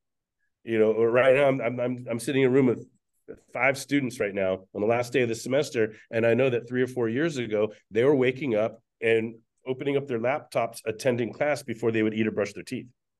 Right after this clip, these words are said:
And now we gotta, like, wake them up and re-engage them out of those, that zombie environment, et cetera. So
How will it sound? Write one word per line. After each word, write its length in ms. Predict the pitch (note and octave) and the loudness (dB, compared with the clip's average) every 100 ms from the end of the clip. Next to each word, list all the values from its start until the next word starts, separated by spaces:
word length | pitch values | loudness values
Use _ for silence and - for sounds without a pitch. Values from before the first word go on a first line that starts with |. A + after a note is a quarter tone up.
| _ _ _ _ _ - | _ _ _ _ _ -2
And 100 | A2 | 4
now 180 | A#2 | 6
we 120 | A#2 B2 | 6 6
gotta, 240 | A2+ G#2+ | 4 4
like, 180 | G#2 G#2 | 2 -2
wake 280 | A2 A#2+ B2 | -2 -2 -2
them 180 | B2 A2+ | -2 2
up 200 | B2+ A2+ | 2 0
and 160 | G2 G2 | -4 -2
re-engage 720 | A#2+ A2 G2 G#2 A#2+ C3+ A2+ | 0 0 -2 -2 0 -2 -4
them 200 | G#2+ G2+ | -4 -2
out 140 | G2+ G2 | -2 -2
of 100 | F#2+ | -2
those, 380 | G#2+ A2+ G#2+ _ _ _ G2+ | 0 0 -2 _ _ _ -2
that 240 | G#2 F#2 | -2 2
zombie 380 | A2 A2 A2+ G#2 | 4 4 4 2
environment, 540 | F#2+ G2+ B2+ A2+ F#2+ | 0 0 0 0 -2
et 100 | F#2 | -6
cetera. 300 | - A2 G#2 | -8 -8 -8
So 240 | - A2+ | -4 -2